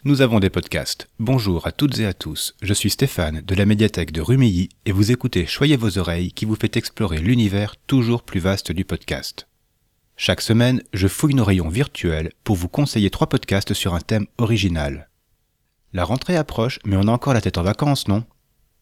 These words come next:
Vous avez terminé la pile de livres que vous aviez mise de côté ? Vous avez rattrapé toutes vos séries en retard ?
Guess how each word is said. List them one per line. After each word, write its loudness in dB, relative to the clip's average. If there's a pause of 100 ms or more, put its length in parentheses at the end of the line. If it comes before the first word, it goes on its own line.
(580)
Vous 2
avez 4
terminé 6
la 4
pile 2
de 4
livres 4
que -10
vous 2
aviez 2
mise 4
de 0
côté ? 0 (420)
Vous 4
avez 6
rattrapé 4
toutes 2
vos 2
séries 4
en 4
retard ? 2